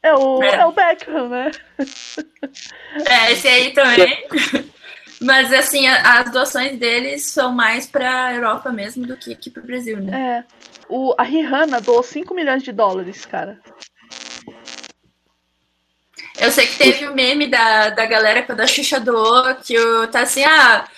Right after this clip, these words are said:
Speaker 2: a Xuxa doou um milhão", e aí o Neymar, "E aí você, Neymar, tá só batendo palminha, não sei o quê." <laughs>
Speaker 1: É, porque o... o Neymar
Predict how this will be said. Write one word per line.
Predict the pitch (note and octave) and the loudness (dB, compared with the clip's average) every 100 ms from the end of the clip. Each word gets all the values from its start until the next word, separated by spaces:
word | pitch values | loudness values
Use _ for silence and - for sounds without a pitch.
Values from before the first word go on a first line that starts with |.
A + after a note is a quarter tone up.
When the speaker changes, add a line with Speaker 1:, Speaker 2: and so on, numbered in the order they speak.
| - | -6
Speaker 2:
a | A3+ B3+ | 0 2
Xuxa | C#4+ D4+ D#4 | 2 0 0
doou | C#4 C4+ D#4 | 2 2 2
um | |
milhão", | E4+ C#4+ C#4 C4+ | 0 2 2 2
e | B3 | 2
aí | A#3+ A#3 B3+ C4 | 2 0 0 -2
o | A#3+ | -2
Neymar, | A#3 A#3 A#3 G#3+ A#3 A#3 - A#3+ | -2 -2 2 4 4 0 -8 -2
"E | B3+ | 0
aí | C#4 | 2
você, | C#4+ D4 D#4 | 0 -4 -2
Neymar, | C#4+ C#4+ C4+ C4+ | 0 2 2 2
tá | D4 | 0
só | D4+ D4+ B3 A3+ | 2 2 2 0
batendo | C#4 D4 C#4 C#4+ | -2 -2 -4 -4
palminha, | C#4 B3 A#3+ B3+ C#4+ A#3+ | -4 -2 -4 -2 -2 -2
não | B3+ | -6
sei | A#3 A3+ | -8 -10
o | |
quê." | - A#3 | -6 -4
<laughs> | B3 D4+ - - - A#3 - A3+ _ - - - - | 0 0 0 -4 -4 -8 -10 -12 _ -20 -18 -16 -2
Speaker 1:
É, | F4 B3+ | 0 0
porque | - C4 D4 C4 C4 | -2 -6 0 2 4
o... | C4 B3+ B3 A#3 A#3+ B3 A#3+ A#3+ A#3+ A#3+ A#3 G3+ G3 - | 2 -2 -4 -4 -4 -6 -6 -6 -6 -6 -4 -4 -4 -6
o | A3+ | -6
Neymar | B3+ C4 A3+ A#3+ | -4 0 2 2